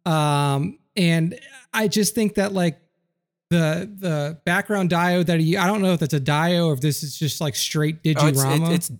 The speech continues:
Speaker 2: it's Digi.
Speaker 1: Yeah.
Speaker 2: It's definitely Digi.
Speaker 1: Um, but he just did a great job capturing the visage of, of Darth Vader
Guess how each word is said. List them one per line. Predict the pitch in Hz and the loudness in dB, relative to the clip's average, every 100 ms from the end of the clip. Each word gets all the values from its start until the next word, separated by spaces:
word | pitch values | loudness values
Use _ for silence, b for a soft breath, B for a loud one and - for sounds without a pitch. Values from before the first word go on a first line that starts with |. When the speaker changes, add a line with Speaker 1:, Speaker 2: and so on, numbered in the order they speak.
| 143 | -8
Speaker 2:
it's | 143 - | -8 -6
Digi. | 117 143 131 120 110 | -4 -4 -2 -4 -2
Speaker 1:
Yeah. | 143 | -2
Speaker 2:
It's | 135 | -2
definitely | 131 127 - 117 | -2 -6 -6 -6
Digi. | 110 110 104 107 - | -4 -6 -6 -6 -2
Speaker 1:
Um, | 156 151 147 139 135 156 - - | 0 0 0 0 -2 -6 -4 0
but | 175 | 2
he | 135 190 | 4 4
just | 220 190 | 2 2
did | 220 | 2
a | 196 | 2
great | 131 156 175 185 | 0 0 0 -2
job | 165 160 185 175 - | -2 0 0 -2 -2
capturing | 165 151 - 175 160 156 | -2 0 -2 0 2 2
the | 143 | 0
visage | 131 156 170 165 151 151 | 0 0 0 0 0 -2
of, | 175 147 139 143 | -2 0 -2 -4
of | 254 156 131 | -4 -4 -2
Darth | 147 156 156 | 0 0 -2
Vader | 139 151 185 160 147 143 | 0 0 2 2 0 -2